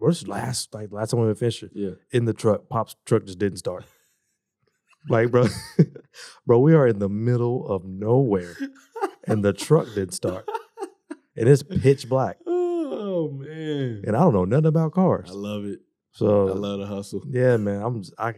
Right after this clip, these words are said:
Speaker 1: I'm like, "Y'all, why y'all living like this?
Speaker 2: I love the hustle.
Speaker 1: Why y'all?" I'm, I just sat down on, on the grass.
Speaker 2: Yeah.
Speaker 1: You know, I'ma just look at the stars.
Speaker 2: It's ridiculous, bro.
Speaker 1: I can't do nothing about it.
Speaker 2: That was always my thing. Just be patient. It'll, it'll finally start. Just be patient.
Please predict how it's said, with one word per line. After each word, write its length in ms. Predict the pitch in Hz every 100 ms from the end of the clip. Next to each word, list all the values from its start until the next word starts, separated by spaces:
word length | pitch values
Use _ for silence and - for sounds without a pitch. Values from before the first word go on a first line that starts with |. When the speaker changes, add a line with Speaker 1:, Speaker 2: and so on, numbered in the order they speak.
| -
Speaker 1:
I'm 180 | 120
like, 180 | 110 90
"Y'all, 320 | 101 123 101 -
why 260 | - 160
y'all 160 | 180 104
living 300 | 139 202 107
like 220 | 98 92
this? 340 | - 95 90 - _
Speaker 2:
I 120 | - 131
love 260 | 123 120
the 80 | 113
hustle. 180 | 113 117
Speaker 1:
Why 120 | 208
y'all?" 280 | 160 123 127
I'm, 220 | 123 120 95 _ _ _ _ -
I 80 | 131
just 140 | 117
sat 160 | 117 101
down 180 | 104
on, 140 | 101 98
on 120 | 101
the 60 | 95
grass. 220 | 95 92 101 95 _ _
Speaker 2:
Yeah. 80 | 123
Speaker 1:
You 100 | 135
know, 140 | 123
I'ma 160 | 113 113
just 240 | 98 95
look 120 | 104
at 80 | 98
the 40 | -
stars. 600 | - 92 - - - - _ _ _ _
Speaker 2:
It's 80 | _ _
ridiculous, 480 | - 90 64 - _
bro. 340 | _ - _ 107
Speaker 1:
I 40 |
can't 180 | - 98
do 80 | 95
nothing 160 | 98 98
about 200 | 90 -
it. 120 | _ _ _ _ _ _ _ _ 101
Speaker 2:
That 100 | 165
was 100 | 131
always 280 | 120 113 107
my 160 | 135
thing. 200 | 135 101
Just 200 | 95 98
be 100 | 110
patient. 440 | 107 120 120 101 -
It'll, 200 | 113 151
it'll 160 | 170 190
finally 320 | 190 196 156
start. 360 | 135 180 120 - _ _ _ _
Just 200 | - -
be 80 | -
patient. 400 | - _ _